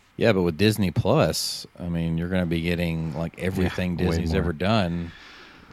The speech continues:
Speaker 1: for, like, the cheapest. It's like the cheapest streaming service I've ever even heard of is what they've announced their price at being.
Speaker 2: Yeah.
Speaker 1: So something we'll talk about on our next news episode.
Speaker 2: Yeah, exactly.
Speaker 1: I'm sure.
Speaker 2: Yeah, we
Speaker 1: So
Speaker 2: will. So stay tuned f-, to th-, Thursday for that.
Speaker 1: All right.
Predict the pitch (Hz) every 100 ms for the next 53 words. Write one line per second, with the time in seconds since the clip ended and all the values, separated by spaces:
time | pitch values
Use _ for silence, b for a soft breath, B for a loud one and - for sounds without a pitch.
0 | - - - 92 92 87 95 - 107 101
1 | 101 - - 98 139 120 98 113 101 98
2 | - 107 104 98 87 101 98 95 98 98
3 | 98 87 - 110 117 82 82 85 - 87
4 | 87 78 85 85 95 - 82 87 110 -
5 | 62 78 85 92 78 78 76 - _ _
6 | _ - 117 107 104 92 101 95 90 87
7 | 85 80 80 82 - 95 110 82 64 -
8 | 73 92 82 73 69 - - - - -
9 | _ - - 87 - _ - 78 73 85
10 | 80 76 82 _ _ - 87 - - 113
11 | - 120 98 - - 95 - - - -
12 | 107 139 92 80 78 - 80 85 80